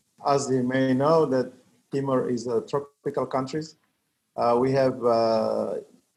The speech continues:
a rain, but it's very short. Most of the rain is flowing straight to the, uh, ocean and causing a lot of,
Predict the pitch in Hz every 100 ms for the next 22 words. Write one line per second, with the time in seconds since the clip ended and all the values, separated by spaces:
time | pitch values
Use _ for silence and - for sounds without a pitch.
0 | - 123 123 117 127 143 190 202 - _
1 | _ _ 120 120 120 127 135 131 - 139
2 | 156 196 - - - 139 151 165 151 127
3 | 123 113 127 135 123 120 120 - 135 135
4 | 131 123 120 135 120 123 110 113 110 110
5 | 107 - 131 139 180 202 - _ _ _
6 | _ - 131 127 147 139 135 127 123 127